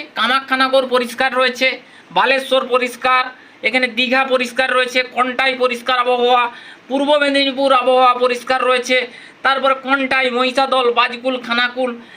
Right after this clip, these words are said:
হ্যাঁ, ভুবনেশ্বর, এই সমস্ত জায়গায় আবহাওয়া কিন্তু শুষ্ক এবং ড্রাই থাকার সম্ভাবনা। তার পাশাপাশি এখানে চিটাগাং বা মহেশখালী যাই বলেন না কেন, আবহাওয়া পরিষ্কার। চট্টগ্রাম বা চিটাগাং, মহেশখালী, টেকনাফ,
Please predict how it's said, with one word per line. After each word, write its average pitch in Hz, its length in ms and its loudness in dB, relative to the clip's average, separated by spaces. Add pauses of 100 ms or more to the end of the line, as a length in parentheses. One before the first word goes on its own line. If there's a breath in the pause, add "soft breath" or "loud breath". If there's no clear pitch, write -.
(120 loud breath)
হ্যাঁ, 269 240 0
ভুবনেশ্বর, 262 720 0 (280 loud breath)
এই 269 180 0
সমস্ত 262 400 0 (160)
জায়গায় 247 360 0
আবহাওয়া 208 320 0
কিন্তু 220 280 -6 (120)
শুষ্ক 208 280 -12 (460 loud breath)
এবং 226 180 0 (120)
ড্রাই 202 220 2
থাকার 208 260 -2
সম্ভাবনা। 151 540 -2 (400 loud breath)
তার 269 180 0
পাশাপাশি 277 520 0 (440 loud breath)
এখানে 269 240 0
চিটাগাং 277 600 -2
বা 269 140 2
মহেশখালী 277 600 -2
যাই 247 240 0
বলেন 269 260 0
না 269 120 0
কেন, 277 180 0 (420 loud breath)
আবহাওয়া 269 380 4
পরিষ্কার। 262 460 -2 (280)
চট্টগ্রাম 254 580 0 (280)
বা 240 80 -2
চিটাগাং, 277 640 -2 (300 loud breath)
মহেশখালী, 269 580 0
টেকনাফ, 269 480 0